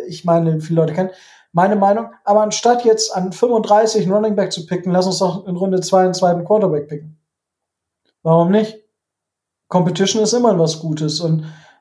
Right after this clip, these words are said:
äh, das bringt auch keine Unruhe rein. Tua muss besser sein. Und wenn Tua nicht besser ist, so ganz im Ernst, was ist uns wichtiger, Tua spielen zu lassen oder eine gute Franchise zu haben? Es kann beides eins sein, es muss aber nicht.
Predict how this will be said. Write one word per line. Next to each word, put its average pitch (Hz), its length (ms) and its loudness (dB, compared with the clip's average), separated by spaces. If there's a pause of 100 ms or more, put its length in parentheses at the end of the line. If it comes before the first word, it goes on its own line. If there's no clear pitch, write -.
äh, 175 320 2 (580)
das 175 160 -8
bringt 220 200 4
auch 202 80 2
keine 202 240 2
Unruhe 220 460 0
rein. 156 200 0
Tua 196 220 2
muss 254 300 2
besser 151 280 0
sein. 160 200 0
Und 170 80 0
wenn 185 140 2
Tua 269 200 -2
nicht 220 200 -4
besser 214 260 2
ist, 240 260 -2 (240)
so 208 140 -2
ganz 269 300 2
im 269 120 0
Ernst, 160 600 -6 (1160)
was 220 220 0
ist - 100 -4
uns 226 160 0
wichtiger, 165 500 -2
Tua 240 300 2
spielen 254 300 -4
zu - 100 -8
lassen 240 260 0
oder 220 140 4
eine 214 160 -2
gute 214 240 -8
Franchise 175 520 -2
zu 139 180 -8
haben? 143 300 -12 (680)
Es 220 220 2
kann 240 260 0
beides 202 480 2
eins 208 320 -2
sein, 269 240 -6 (160)
es - 180 -4
muss 240 380 0
aber 160 240 -2
nicht. 135 220 -6